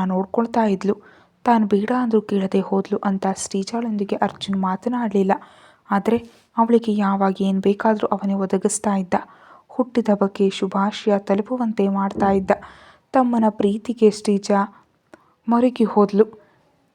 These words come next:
"ರೀ, ಶ್ರೀಜಾ ಹೋದ್ಮೇಲೆ ಮತ್ತೆ ಇಲ್ಲಿಗೆ ಬರ್ಲೇ ಇಲ್ಲ. ಹೆಣ್ಮಗಳಿಗೆ ಮದ್ವೆ ಮಾಡ್ಬೇಕೆಂಬ ಆಲೋಚನೆ ನಿಮ್ಗಿದೆಯೇ?"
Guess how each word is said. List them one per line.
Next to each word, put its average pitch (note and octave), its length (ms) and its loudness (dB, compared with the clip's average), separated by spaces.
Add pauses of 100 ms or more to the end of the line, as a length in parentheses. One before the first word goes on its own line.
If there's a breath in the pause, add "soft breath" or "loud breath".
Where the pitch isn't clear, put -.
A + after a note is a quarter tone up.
(280)
"ರೀ, G#3+ 240 2
ಶ್ರೀಜಾ G3+ 380 0
ಹೋದ್ಮೇಲೆ A3 520 2
ಮತ್ತೆ A3+ 380 4
ಇಲ್ಲಿಗೆ G#3+ 260 2
ಬರ್ಲೇ G3 360 2
ಇಲ್ಲ. A3+ 160 2 (1400)
ಹೆಣ್ಮಗಳಿಗೆ A3 960 4
ಮದ್ವೆ G3 340 0
ಮಾಡ್ಬೇಕೆಂಬ B3 600 0 (120)
ಆಲೋಚನೆ A3 600 0 (400 soft breath)
ನಿಮ್ಗಿದೆಯೇ?" A3 800 4